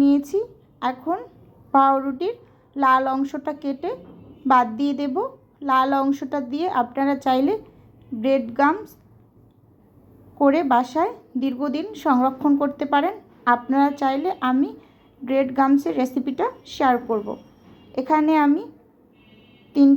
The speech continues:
পিস রুটির সাদা অংশটা বের করে নিয়েছি। এখন ছোট ছোট টুকরো করে ব্লেন্ডারের জারে নিয়ে নিয়েছি, এটা ব্লেন্ড করে নেব। এই ব্রেড গামসটা আমি নাগেটসের ভিতরে ব্যবহার করব।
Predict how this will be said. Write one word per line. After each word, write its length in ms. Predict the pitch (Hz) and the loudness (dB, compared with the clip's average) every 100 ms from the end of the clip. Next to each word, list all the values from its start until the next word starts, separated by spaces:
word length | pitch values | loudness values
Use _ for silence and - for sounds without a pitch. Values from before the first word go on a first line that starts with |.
| 277 | 2
পিস 220 | 339 392 - - _ 254 | -2 -4 -12 -20 _ -6
রুটির 320 | 254 262 392 453 | -4 -2 -2 0
সাদা 260 | 277 247 254 | 0 2 2
অংশটা 360 | 262 277 277 285 262 | 0 0 -2 -4 -2
বের 140 | 269 262 | -4 0
করে 160 | 277 277 | 2 4
নিয়েছি। 320 | 277 277 277 392 440 _ - 247 | 4 2 0 -6 -6 _ -6 -6
এখন 200 | 247 302 277 | -2 -2 0
ছোট 160 | 269 269 262 | -2 -4 -4
ছোট 120 | 269 269 | -4 -2
টুকরো 260 | 269 269 269 269 | -4 -2 -2 2
করে 160 | 277 339 254 | 2 2 0
ব্লেন্ডারের 500 | 254 262 262 262 262 | 0 2 2 0 0
জারে 220 | 254 254 262 | 0 2 2
নিয়ে 140 | 269 269 | 0 0
নিয়েছি, 320 | 269 277 277 392 440 - _ _ _ - | 2 0 0 -2 -4 -12 _ _ _ -4
এটা 240 | 247 311 480 - 247 | -2 0 -4 -4 -2
ব্লেন্ড 260 | 240 254 262 - | 2 2 2 0
করে 200 | 277 277 269 | 0 2 0
নেব। 140 | 269 427 494 _ _ _ _ _ _ _ _ - | 0 -2 -6 _ _ _ _ _ _ _ _ 0
এই 160 | 285 302 | 2 2
ব্রেড 220 | 269 277 262 | 2 2 2
গামসটা 420 | 277 277 285 - 339 - 254 | 2 2 2 -2 -6 -2 0
আমি 160 | 269 466 - - | 0 0 -6 -4
নাগেটসের 500 | 247 240 262 - 311 262 | -2 0 -4 -4 -6 -2
ভিতরে 300 | 254 247 349 480 - 247 | -2 0 -2 -2 -2 2
ব্যবহার 400 | 233 233 262 262 262 | 2 2 0 -2 -2
করব। 220 | 277 277 | 0 0